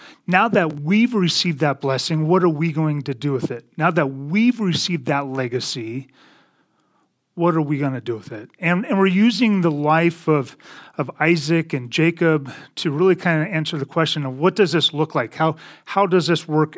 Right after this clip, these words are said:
out? Abraham didn't always get it right. You know, we think about Abraham as this spiritual giant, right? But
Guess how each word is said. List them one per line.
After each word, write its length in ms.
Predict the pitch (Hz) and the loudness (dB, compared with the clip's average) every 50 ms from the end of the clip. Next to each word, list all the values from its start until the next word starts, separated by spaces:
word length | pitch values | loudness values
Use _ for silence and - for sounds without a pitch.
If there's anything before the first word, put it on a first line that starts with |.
| - - | -8 -4
out? 540 | 143 139 139 127 117 127 127 - - - - - - - _ _ _ - - - - - - _ _ _ _ _ _ _ _ _ _ _ _ _ _ _ _ _ - | 0 0 2 0 0 -4 -8 -10 -10 -10 -10 -14 -20 -20 _ _ _ -20 -20 -20 -20 -20 -20 _ _ _ _ _ _ _ _ _ _ _ _ _ _ _ _ _ 0
Abraham 760 | 202 262 285 - 285 220 196 196 175 175 165 165 160 160 156 - - - - - - - | 0 0 2 2 2 2 4 4 4 4 6 4 4 2 0 -2 -6 -8 -8 -10 -12 -6
didn't 280 | 156 139 202 214 196 190 | 0 4 4 4 4 2
always 520 | - 208 175 196 202 202 190 175 151 131 - | 0 2 4 4 6 6 6 4 2 0 0
get 180 | - 175 175 | 2 2 4
it 80 | 160 156 | 4 4
right. 500 | 139 151 170 165 143 120 131 - - - - - - - - _ _ _ - - - - _ _ | 4 4 4 4 2 0 -4 -8 -14 -16 -16 -14 -16 -16 -18 _ _ _ -20 -20 -20 -20 _ _
You 80 | - 175 | 2 4
know, 80 | 180 175 | 4 4
we 200 | 165 180 214 180 | 4 2 4 4
think 280 | - - 214 226 180 | 4 4 2 2 2
about 460 | - 185 139 175 165 156 156 147 185 | 2 2 2 4 4 4 4 2 2
Abraham 480 | 202 165 165 170 156 143 170 165 160 160 | 2 2 2 2 2 2 2 2 2 0
as 160 | 143 123 123 | -2 -4 -6
this 260 | 127 - 147 143 127 | -6 -4 -2 -2 0
spiritual 540 | - - - _ - 208 202 190 - 165 135 | -2 -2 -2 _ 4 4 4 4 2 -2 -8
giant, 560 | 120 117 - 156 160 143 135 123 113 120 - - _ _ _ _ _ _ _ _ _ _ _ _ - _ _ _ _ _ _ | -6 -2 0 2 2 2 0 -2 -6 -12 -16 -18 _ _ _ _ _ _ _ _ _ _ _ _ -20 _ _ _ _ _ _
right? 320 | - 131 135 147 151 175 - - - - _ _ _ _ _ _ _ _ _ | -2 0 2 2 0 0 -4 -10 -20 -20 _ _ _ _ _ _ _ _ _
But 220 | - 185 175 175 | 0 2 2 2